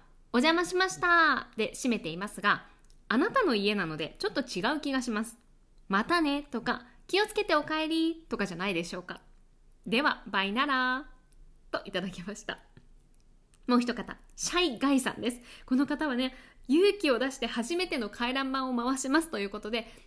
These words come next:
初めて送ってくださいました。「どうして最後、お邪魔しましたなんですか？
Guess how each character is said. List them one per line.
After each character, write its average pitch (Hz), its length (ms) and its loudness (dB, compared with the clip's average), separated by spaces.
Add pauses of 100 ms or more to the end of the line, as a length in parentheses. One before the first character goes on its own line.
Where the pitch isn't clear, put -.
初 214 260 0
め 311 120 4
て 226 100 0
送 196 180 -2
っ - 20 0
て 196 140 -8
く 202 80 -6
だ 202 100 -4
さ 214 120 -4
い 196 40 -4
ま 196 120 -6
し - 60 -14
た。 - 160 -8 (1400)
「ど 262 200 4
う 415 60 2
し - 60 -6
て 254 120 2
最 233 240 2
後、 - 320 -6 (300)
お 190 80 0
邪 254 180 2
魔 359 120 2
し 359 120 -4
ま 359 140 0
し - 80 -8
た 311 520 4 (160)
な 190 140 -4
ん 160 80 -6
で 165 100 -12
す - 100 -18
か？ - 220 -6